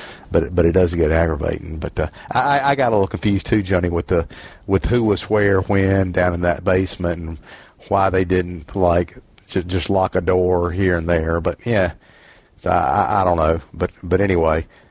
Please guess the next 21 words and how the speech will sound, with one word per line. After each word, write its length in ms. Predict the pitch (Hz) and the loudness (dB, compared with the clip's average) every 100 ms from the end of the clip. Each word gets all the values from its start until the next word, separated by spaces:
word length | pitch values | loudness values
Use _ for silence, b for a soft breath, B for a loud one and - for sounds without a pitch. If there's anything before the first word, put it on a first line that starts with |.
| b | b
I, 80 | 101 | -4
I, 300 | - 117 120 | 0 0 0
I'm 80 | 117 | 0
glad 240 | 127 135 | 0 0
we 180 | 120 113 | 0 2
all 260 | 107 107 101 | 2 2 2
enjoyed 440 | 98 101 98 92 | 0 0 0 0
the 60 | 87 | 0
book. 380 | 98 95 92 | 0 0 0
I 60 | 92 | -2
mean, 220 | 90 87 | 0 0
if 280 | 87 92 95 | 0 -2 0
anybody 240 | 110 98 | 0 2
else 140 | 95 92 | 0 0
has 160 | 95 | -2
any 80 | 90 | -2
more 160 | 92 85 | -4 -2
comments, 380 | 90 87 87 - | -2 -2 -2 -2
that's 200 | 85 - | -4 -2
fine. 400 | 92 90 85 85 | -2 0 0 0
Otherwise, 600 | 101 90 85 85 87 | 0 2 2 2 0